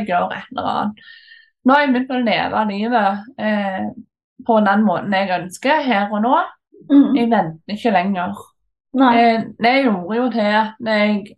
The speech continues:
Speaker 1: nå i, ehm, i, ja, i mai reiste to måneder til Spania, sant? Jeg ventet ikke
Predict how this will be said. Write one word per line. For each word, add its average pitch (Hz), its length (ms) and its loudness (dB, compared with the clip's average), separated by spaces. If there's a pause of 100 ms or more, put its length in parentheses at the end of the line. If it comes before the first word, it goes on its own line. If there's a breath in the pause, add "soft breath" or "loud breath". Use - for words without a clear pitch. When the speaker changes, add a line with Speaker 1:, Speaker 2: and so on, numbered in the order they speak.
Speaker 1:
nå 208 580 2 (140)
i, 196 440 -6
ehm, 185 540 -2 (1300 loud breath)
i, 208 280 6 (300)
ja, 196 340 0
i 214 100 -4
mai 226 380 2 (100)
reiste 196 500 -4
to 208 120 -10
måneder 185 480 0
til 196 140 -4
Spania, 233 760 0
sant? 262 320 -2 (140)
Jeg 233 200 -2
ventet 196 540 -2
ikke 262 300 0